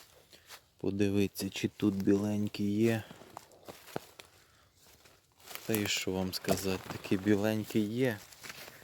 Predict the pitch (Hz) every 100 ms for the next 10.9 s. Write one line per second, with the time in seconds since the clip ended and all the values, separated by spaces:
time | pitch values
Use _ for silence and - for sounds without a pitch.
0 | - - - - 92 98 104 - 131 120
1 | 110 - - 107 117 143 127 - 101 92
2 | 92 92 95 - - - - - 98 110
3 | 101 127 107 - 92 - 92 98 98 95
4 | 95 95 - _ _ _ _ _ _ _
5 | _ _ _ - _ _ _ _ - -
6 | 104 101 104 104 101 101 98 - - -
7 | - - - _ - - - - 107 113
8 | 110 - 113 101 104 101 104 - - 107
9 | 107 _ _ 101 98 104 98 98 101 -
10 | 104 101 101 104 147 147 - 92